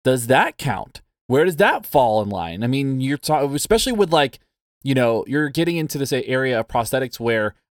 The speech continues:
there are robotic mechanisms, there are electronic mechanisms, there are all these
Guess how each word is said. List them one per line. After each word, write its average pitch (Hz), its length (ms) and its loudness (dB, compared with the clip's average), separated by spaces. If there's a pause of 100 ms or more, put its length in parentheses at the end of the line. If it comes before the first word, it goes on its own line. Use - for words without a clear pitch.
there 127 200 2
are 123 400 4 (260)
robotic 135 460 4
mechanisms, 120 600 0
there 123 180 2
are 127 120 4
electronic 151 520 0
mechanisms, 104 600 -2
there 123 200 0
are 135 280 4
all 147 320 4
these 135 280 -2